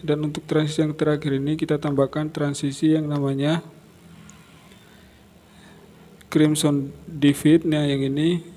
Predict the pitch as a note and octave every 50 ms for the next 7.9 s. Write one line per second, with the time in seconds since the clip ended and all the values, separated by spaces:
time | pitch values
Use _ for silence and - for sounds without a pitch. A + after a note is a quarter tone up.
0 | - - - - - - - - - C#3+ C3+ C#3 C#3 D3+ D#3 D#3+ D#3 - D#3 D3+
1 | D#3+ D#3+ D3+ D3+ D3+ D3+ D3+ D3 D3+ C#3 - D#3 D3 C#3+ C3+ C3 B2+ C3+ C#3+ D#3
2 | E3+ F3+ - - - - - - - - - - - - - - - D3+ D3 -
3 | - D#3+ - D#3+ D3+ D#3+ D#3 - D3 D3+ D#3 E3 D#3+ D#3+ D#3+ E3 D3+ D3 C#3+ C#3+
4 | - D#3 D#3 D#3 D3+ D3 D3+ C#3+ C#3+ C#3 C3+ - C#3+ C#3 C#3+ D3+ E3 D#3+ - -
5 | - - - _ _ _ _ _ _ _ _ _ - - D3 C#3 C3+ C#3 C3+ C#3
6 | C3+ C3 - - C#3 C#3 D3 D3+ - - - - _ - - _ - - - -
7 | - D3 C#3 C#3 C3+ - - - C#3+ - - C3 C3+ C3+ C3+ C#3 D3 D#3